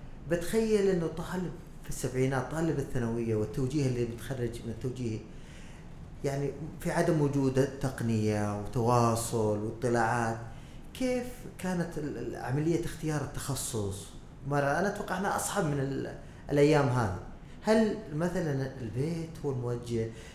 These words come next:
هل معلمين المرحلة الثانوية لهم أثر في توجه، توجه الطالب؟ هل الأصدقاء؟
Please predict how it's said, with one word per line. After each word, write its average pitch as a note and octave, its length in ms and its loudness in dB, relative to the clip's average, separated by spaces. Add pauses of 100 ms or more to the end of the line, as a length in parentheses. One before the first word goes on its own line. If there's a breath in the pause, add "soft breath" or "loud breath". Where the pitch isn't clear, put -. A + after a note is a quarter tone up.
(120 loud breath)
هل G#3 420 2
معلمين E3 800 6
المرحلة C3+ 480 2
الثانوية B2 840 2 (440)
لهم C3+ 220 2 (100)
أثر C3+ 520 2
في A#2+ 240 4 (460 loud breath)
توجه، C#3 300 6
توجه C3 460 4
الطالب؟ A#2+ 580 2 (120)
هل E3 200 2
الأصدقاء؟ D3 800 -2